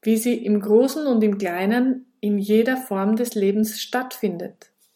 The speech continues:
Kreativität ist ein Prozess des Sich-Entfaltens und es kann sich nur etwas entfalten, was in uns schon irgendwie angelegt ist. Der Same ist schon in uns drin, nämlich als Potenzial, als Wunsch,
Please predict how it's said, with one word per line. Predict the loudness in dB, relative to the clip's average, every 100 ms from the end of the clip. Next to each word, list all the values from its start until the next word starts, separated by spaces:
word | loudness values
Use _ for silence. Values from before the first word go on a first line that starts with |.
| _ _ _ _ _ _ _ -8
Kreativität | 0 4 4 0 -2 -2 0 -2 2 4 4 0
ist | -2
ein | 0 0
Prozess | 0 -2 -2 -2 -2
des | -4 -4 -6
Sich-Entfaltens | -6 -8 -4 -4 -4 -2 -2 -2 -2 -4 -4 -6 -16 -20 _ -20 -20 _ _
und | 0
es | 0 0
kann | -2 -2
sich | -2 0
nur | 2 2
etwas | 2 -4 -4 -2
entfalten, | -4 -4 -2 -2 0 -2
was | -2 0
in | -2 -2
uns | -2 -4 -4
schon | -2 -2 -2
irgendwie | -6 0 2 2 0 0
angelegt | 0 0 2 2 0 -2 -12
ist. | -12 -10 -10
Der |
Same | -8 -4 0 0 0 0
ist | -2 -4
schon | -2 -2
in | -2 -4
uns | -2 -4 -4
drin, | -4 0 0 -2 -10 _ _ _ _ 0
nämlich | 4 4 4 2 -2 -8 _ _ _
als | -2 -2 -2
Potenzial, | -6 -2 0 0 0 0 0 -2
als | -4 -10 -6 2
Wunsch, | 4 4 2 -2